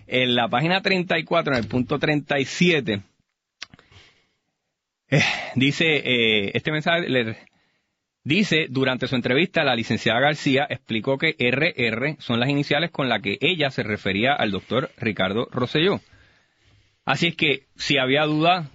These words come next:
obviamente, de que R R se refería a Ricardo Rosselló, pues ahí está consignado que ella misma reconoce que, eh, es así.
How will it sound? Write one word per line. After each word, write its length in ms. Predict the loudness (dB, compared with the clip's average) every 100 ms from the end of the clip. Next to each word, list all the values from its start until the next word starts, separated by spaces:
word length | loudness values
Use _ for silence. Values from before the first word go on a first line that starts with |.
| -12
obviamente, 500 | -4 0 0 0 0
de 140 | -2 0
que 160 | 0
R 240 | 0 0 0
R 180 | 0 -2
se 120 | -2
refería 520 | -2 -2 -2 0 0
a 60 | 0
Ricardo 360 | -2 -2 -2
Rosselló, 440 | -2 -2 -2 -2 -2
pues 180 | -4 -2
ahí 180 | -2
está 280 | -4 -4 -4
consignado 580 | -4 -4 -2 0 0 0
que 180 | -2 -4 0
ella 380 | 0 2 0
misma 400 | 0 0 0 0
reconoce 600 | -2 -4 -2 -2 -2 -4
que, 280 | -4 -4 -6 -8
eh, 300 | -6 -6 -6 -2
es 240 | -2 0
así. 400 | -4 -2 -2 -2